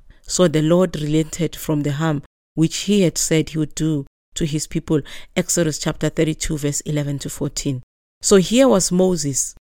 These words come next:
Instead of him rejoicing that he was gonna go and inherit the whole land that God had promised to Abraham, Isaac, and Jacob's descendants,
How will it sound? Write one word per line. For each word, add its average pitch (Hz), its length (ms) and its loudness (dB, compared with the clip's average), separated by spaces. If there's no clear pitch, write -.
Instead 226 340 6
of 220 140 2
him 220 280 0
rejoicing 175 800 0
that 170 240 2
he 180 80 -2
was 185 200 4
gonna 160 300 2
go 185 240 6
and 170 220 2
inherit 175 560 2
the 151 220 0
whole 190 220 6
land 160 400 2
that - 240 -2
God 180 220 2
had 160 160 0
promised - 720 -2
to 156 280 -2
Abraham, 170 800 0
Isaac, 170 480 2
and 147 180 -2
Jacob's 165 520 -2
descendants, 147 840 0